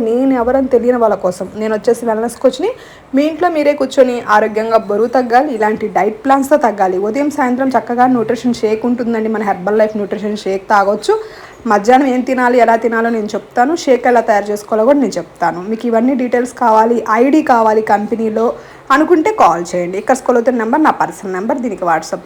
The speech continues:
కూడా ఉంటుందన్నమాట. ఇంకా లేట్ చేయకుండా మనం ఎలా తయారు చేసుకోవాలో చూద్దామా? ఒక రాగి పిండి, just ఒక చిన్న బౌల్లో రాగి పిండి తీసుకోండి. జొన్న పిండి, ఓట్స్, ఈ మూడు ఉంటే చాలండి మీ దగ్గర, ఇంకెక్కువ ఇంగ్రీడియంట్స్ కూడా అవసరం లేదు. రాగి పిండి ప్యాకెట్ ఒకటి తెచ్చుకోండి,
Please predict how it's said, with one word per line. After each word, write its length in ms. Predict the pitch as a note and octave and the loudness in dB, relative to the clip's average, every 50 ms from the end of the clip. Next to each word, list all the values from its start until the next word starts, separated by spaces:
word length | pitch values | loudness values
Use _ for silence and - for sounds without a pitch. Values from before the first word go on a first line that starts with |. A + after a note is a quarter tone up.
| - E3+ | -6 -2
కూడా 100 | F3+ G#3+ C4+ B3+ | 0 0 2 0
ఉంటుందన్నమాట. 580 | G3+ F3 - E3+ E3+ D#3+ D#3+ E3 E3+ F#3 G3 - - - - - - - - | 0 -2 -6 -10 -10 -10 -10 -12 -12 -12 -12 -14 -14 -16 -18 -20 -20 -10 -2
ఇంకా 120 | D4 D4 D4 | 2 4 6
లేట్ 140 | D4 D#4 D#4 - | 6 6 4 2
చేయకుండా 320 | E4 D#4+ E4 D4 E4 D#4+ D4+ - - - - - - - | 0 0 0 2 4 4 4 4 0 -6 -18 -20 -4 0
మనం 140 | D#4 D#4 D4+ D4 | 0 2 4 4
ఎలా 100 | D4 D#4+ E4 D#4+ | 4 6 6 6
తయారు 160 | D#4+ D#4+ D4+ D#4 | 6 4 4 2
చేసుకోవాలో 320 | D#4 D#4 - - D#4 D4 D4 - | -2 -2 0 2 2 2 2 0
చూద్దామా? 360 | D#4+ B3+ C#4+ D4+ D4 E4+ G#4 G4 C4 F#3+ F3+ D#3+ - - - - - - - - - - - - - - A#3 | 0 2 4 4 4 4 4 4 2 0 -4 -8 -14 -20 -20 -20 -20 -20 -20 -20 -20 -20 -20 -12 -4 -2 -2
ఒక 100 | A#3 - B3 A#3+ | 0 2 2 4
రాగి 280 | A#3 A3 A3 B3 D4 E4+ - | 4 6 6 4 4 2 2
పిండి, 260 | D4+ C4 A3+ G3+ F#3 F3+ - G3+ | 0 -2 0 0 -2 -2 -2 -2
just 240 | G3+ - - - D4+ D4+ | -4 -4 -2 -2 0 0
ఒక 100 | - D4 - | 0 -2 -4
చిన్న 180 | - A3+ A#3 A#3+ A#3 A3 | -4 -2 -2 0 2 2
బౌల్లో 240 | A3 G3+ G#3 A#3 A#3+ A3 G#3 | 2 2 2 2 2 2 2
రాగి 180 | F#3 G#3 A3 - | 2 2 0 -2
పిండి 160 | A#3+ A3 G#3+ G3+ | -4 -4 -4 -6
తీసుకోండి. 480 | G3+ G#3 - - - G3+ F#3+ G3 A#3+ F#4+ A#4 - - - - - - - - - G3 G3 | -8 -10 -8 -4 -2 -2 -2 0 0 0 0 0 -2 -8 -18 -20 -20 -20 -18 -10 0 2
జొన్న 240 | A#3 G#3+ A3 A3+ B3+ B3+ - | 4 4 4 4 2 0 2
పిండి, 320 | C4+ B3+ B3+ B3+ B3+ F4+ A#4+ C#5+ B4 - - - A3+ A#3 B3 | 0 0 0 2 2 4 2 2 0 -4 -6 2 6 6 8
ఓట్స్, 300 | B3 A#3+ - - - A#3 - - B3 B3+ | 8 6 4 0 -6 -8 -8 -4 -2 0
ఈ 40 | C#4+ C#4 | 2 4
మూడు 240 | C#4 C#4+ D#4 F4 F#4+ E4+ D#4+ | 4 4 6 6 6 6 6
ఉంటే 160 | C#4+ - D#4+ D#4+ - | 4 4 2 0 2
చాలండి 380 | C4 G#3 G3 G3+ G#3 G#3 G3 G3 F#3+ | 2 2 2 2 0 -2 -2 -2 -2
మీ 40 | F#3+ F3+ F#3+ | -2 -2 -2
దగ్గర, 200 | F3+ F3+ F#3 F3+ F3+ F3+ - - A#3+ | -2 -2 -2 -2 -2 -4 -6 -6 -4
ఇంకెక్కువ 380 | A#3 A#3 A3+ A3+ - C#4 C#4 C4 | 0 0 0 0 -2 -2 0 0
ఇంగ్రీడియంట్స్ 360 | B3+ A#3+ B3 B3+ B3+ B3 - B3+ | 0 2 2 2 0 2 0 2
కూడా 100 | C4+ D#4+ A#3+ | 4 4 4
అవసరం 260 | G#3 G#3+ - A3+ G3+ F#3+ F#3 | 4 2 -2 -6 -6 -4 -2
లేదు. 180 | F3+ F3 F3 E3 - - - - - - - - - - A#3+ | -2 -4 -4 -6 -10 -12 -20 -20 -20 -20 -20 -16 -6 0 2
రాగి 200 | A3+ A#3+ C4+ D4 C4 | 4 4 4 2 2
పిండి 180 | E4+ D#4 D4+ - | 0 2 2 4
ప్యాకెట్ 280 | C#4 B3 B3+ D4 B3+ C#4+ | 4 2 2 2 2 2
ఒకటి 160 | C4 B3 A#3+ A3+ | 2 2 2 0
తెచ్చుకోండి, 500 | A3+ A3+ - - - C#4 A#3 B3 A#3 A#3 | -2 -2 -2 -2 0 0 2 2 0 -2